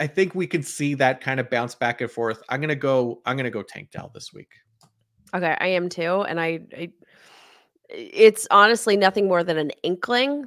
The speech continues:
Speaker 2: that
Speaker 1: Yeah.
Speaker 2: sets the two apart. Uh, so I, I'm happy to hear, uh, that validation. <laughs>
Speaker 1: <laughs> Yeah, it's an inkling for me too. It's just that, <laughs> it's just a feeling, um, based on, I think they're both gonna be heavily involved, but if I think,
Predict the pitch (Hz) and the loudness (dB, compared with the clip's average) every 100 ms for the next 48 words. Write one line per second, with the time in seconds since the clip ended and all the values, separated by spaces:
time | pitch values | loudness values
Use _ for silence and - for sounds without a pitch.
0 | - 175 160 - 165 - - 175 185 170 | -6 -6 -4 -4 -4 -6 -10 -6 -2 -2
1 | 160 214 220 247 - 170 165 165 - 170 | -2 0 2 0 0 0 0 -2 -4 -2
2 | 170 170 165 - 160 160 - 170 165 175 | -2 -2 -4 -6 -6 -10 -10 -2 -2 -2
3 | 170 165 160 156 151 143 - 151 123 139 | -10 -10 -8 -8 -8 -12 -10 -8 -8 -10
4 | - _ _ - - _ - - 135 170 | -14 _ _ -20 -20 _ -20 -12 -10 -6
5 | 147 151 151 131 - - - 165 _ - | -6 -6 -10 -12 -12 -14 -16 -20 _ -14
6 | - 202 131 - - 139 - 147 - - | -10 -10 -10 -16 -14 -12 -8 -10 -10 -20
7 | - - 110 127 143 151 143 139 120 113 | -10 -2 0 2 0 0 0 -2 -8 -8
8 | 101 95 - - 110 113 - 147 - 135 | -12 -14 -16 -16 -14 -10 -2 -2 0 -4
9 | - 180 139 165 147 160 - 131 123 120 | 2 0 0 -6 -2 -4 -2 -2 0 -2
10 | 120 117 110 107 107 131 120 113 113 113 | -6 -4 -2 -4 -8 -6 -6 -4 -4 -4
11 | 131 147 190 185 160 135 127 - 123 117 | 0 2 2 2 2 4 2 0 -6 -4
12 | 113 120 117 113 107 104 107 104 120 110 | -4 -6 -4 -6 -6 -2 -2 -2 -6 -6
13 | 107 110 110 123 120 - | -4 -4 -4 -6 -6 -8